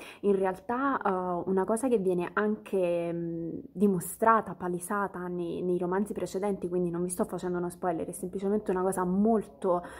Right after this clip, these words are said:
um, volumizzata, se così vogliamo definirla, è, um, questa, um, questa supponenza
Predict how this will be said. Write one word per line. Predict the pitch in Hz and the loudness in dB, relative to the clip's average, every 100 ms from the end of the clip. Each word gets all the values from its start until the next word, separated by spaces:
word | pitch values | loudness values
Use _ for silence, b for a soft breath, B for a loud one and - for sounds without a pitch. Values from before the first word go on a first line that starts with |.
| B B | B B
um, | 180 175 175 170 170 165 165 - _ - - 185 180 - _ _ _ _ _ - B B B B | 0 0 0 -2 -2 -4 -6 -8 _ -16 -14 -12 -12 -14 _ _ _ _ _ -18 B B B B
volumizzata, | 208 240 233 220 202 190 277 240 180 180 | 6 8 8 4 2 0 0 0 -2 -4
se | 175 185 | -4 -8
così | - 175 190 | -8 -6 -4
vogliamo | 165 170 170 170 165 156 156 | -2 -2 -2 -4 -6 -6 -6
definirla, | 156 180 240 247 202 175 185 220 233 - | -2 0 2 2 2 2 2 2 2 2
è, | 226 185 - | 4 4 2
um, | 196 180 175 175 B B B | -2 -2 -2 -6 B B B
questa, | 220 214 - - 196 190 185 180 175 175 | -2 0 -2 0 4 4 4 2 0 -2
um, | 175 175 170 - - - _ B B B | -4 -6 -8 -10 -14 -18 _ B B B
questa | 339 359 453 | 2 6 6
supponenza | - 233 - 226 208 190 214 240 - - 277 269 269 | 6 0 0 0 2 2 2 -2 -4 -2 0 0 -2